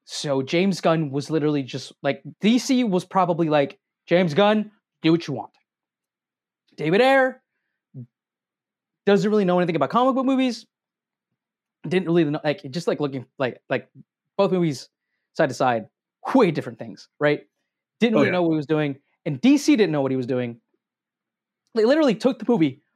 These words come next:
Speaker 1: from under him, excuse me. <coughs> Sorry. They
Speaker 2: Bless
Speaker 1: literally
Speaker 2: you.
Speaker 1: took the movie directly from under him, recut it to the point where they even took the trailer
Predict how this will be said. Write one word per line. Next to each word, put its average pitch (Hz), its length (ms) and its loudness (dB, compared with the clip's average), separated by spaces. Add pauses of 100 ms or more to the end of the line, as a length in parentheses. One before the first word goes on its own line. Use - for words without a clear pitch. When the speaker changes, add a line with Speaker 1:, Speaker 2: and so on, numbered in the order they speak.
(140)
Speaker 1:
from 240 140 0
under 220 140 2
him, 175 60 -4
excuse 175 240 -8 (460)
me. - 120 2
<coughs> 170 300 0
Sorry. 160 200 0
They - 60 -18 (460)
Speaker 2:
Bless 196 120 6
Speaker 1:
literally 302 160 6
Speaker 2:
you. - 60 0
Speaker 1:
took 247 140 -6
the - 100 -4
movie 185 360 2 (240)
directly 240 300 2
from 180 140 -2
under 302 140 2
him, 214 320 2 (220)
recut 294 500 2
it 180 220 -4 (640)
to 226 60 4
the 240 80 4
point 302 340 2
where 240 100 2
they 254 80 -2
even 311 260 4
took 277 160 -2
the - 60 -4
trailer - 680 0